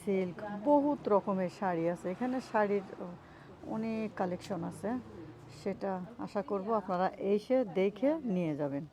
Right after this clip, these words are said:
আর আসলে আমি এখন ভিডিও করতে পারি না, বেশি টাইম হয় না। So আমিও নতুন দোকান দিছি,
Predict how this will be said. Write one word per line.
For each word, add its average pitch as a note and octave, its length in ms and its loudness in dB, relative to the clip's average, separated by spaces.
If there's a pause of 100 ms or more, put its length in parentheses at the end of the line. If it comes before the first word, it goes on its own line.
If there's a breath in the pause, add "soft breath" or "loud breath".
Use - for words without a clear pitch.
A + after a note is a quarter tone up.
(1000 loud breath)
আর F3 160 -2 (140)
আসলে A3+ 280 -2 (160)
আমি G#3+ 140 0 (180)
এখন A3 180 -4 (160)
ভিডিও G3+ 320 0
করতে G3 220 -4 (160)
পারি F#3 320 0
না, G3 80 -2 (300)
বেশি G#3 260 -4 (220)
টাইম G3 240 0 (160)
হয় G#3+ 220 0
না। B3+ 80 0 (720 loud breath)
So G3 120 -6 (360)
আমিও G#3 460 -4 (140)
নতুন F#3+ 200 -6 (120)
দোকান F#3+ 240 -6 (100)
দিছি, G3 320 -10